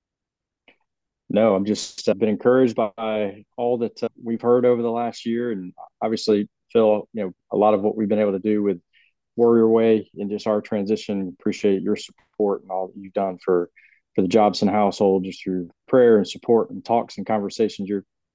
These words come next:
thirteen, fourteen, fifteen years plus of experience definitely has, definitely helped me for sure. So I appreciate that. And as we transition to twenty twenty-three, I'm excited about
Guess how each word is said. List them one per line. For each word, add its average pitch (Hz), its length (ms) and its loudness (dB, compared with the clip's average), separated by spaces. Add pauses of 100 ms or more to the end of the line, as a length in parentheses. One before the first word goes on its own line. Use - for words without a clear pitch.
thirteen, 104 320 -4
fourteen, 104 400 -4
fifteen 107 360 -4
years 101 420 -2 (240)
plus 104 320 -2
of 95 220 -6
experience 110 800 0 (100)
definitely 104 380 0
has, 95 320 -8
definitely 101 440 -2
helped - 240 -2
me 107 200 4
for 92 160 -8
sure. 95 260 0
So 98 120 -2
I - 20 0
appreciate 113 500 2
that. 110 200 2
And 98 100 -8
as 90 80 -12
we 98 80 -4
transition 98 480 -6
to 90 80 -10
twenty 101 240 -4
twenty-three, 95 440 -2
I'm 90 100 -6
excited 95 380 0
about 92 300 0